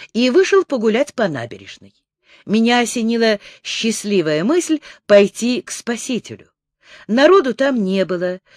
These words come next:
никто не мешал мне молиться. Честолюбивые мысли снова поднимались в голове. Я старался их заглушать, но замечал, что невольно сожалею об отказе,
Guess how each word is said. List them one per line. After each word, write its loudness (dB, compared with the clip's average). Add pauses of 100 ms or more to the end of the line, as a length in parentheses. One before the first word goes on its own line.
(160)
никто 2
не 2
мешал 0
мне -2
молиться. -8 (540)
Честолюбивые -2
мысли -2 (220)
снова 2
поднимались -6
в -12
голове. -8 (480)
Я 4
старался 4
их 2
заглушать, -4 (280)
но 2
замечал, 2
что -6
невольно -2 (200)
сожалею -2
об -6
отказе, 0